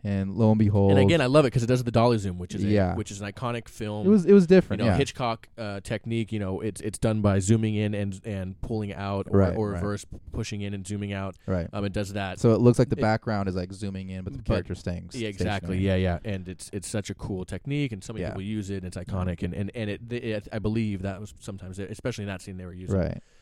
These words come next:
Speaker 2: that to indicate his, his spider sense. And, and like you said, he's like, "Oh, something. I'm
Speaker 1: Okay.
Speaker 2: just feeling something."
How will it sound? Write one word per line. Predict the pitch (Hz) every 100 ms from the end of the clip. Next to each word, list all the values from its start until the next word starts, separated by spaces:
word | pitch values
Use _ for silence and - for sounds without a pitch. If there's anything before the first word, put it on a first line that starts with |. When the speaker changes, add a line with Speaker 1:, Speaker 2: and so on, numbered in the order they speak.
| _ _
Speaker 2:
that | - 107 92
to | 107
indicate | 95 95 101 92
his, | 90 87 - - -
his | 101
spider | - 98 92
sense. | - 95
And, | 90 92 _ - _ -
and |
like | 107
you | 95
said, | 95 101
he's |
like, | 90 87
"Oh, | 92
something. | - 95 98 92 87 - - - - - -
I'm | 139
Speaker 1:
Okay. | -
Speaker 2:
just | 95
feeling | 101 92
something." | - -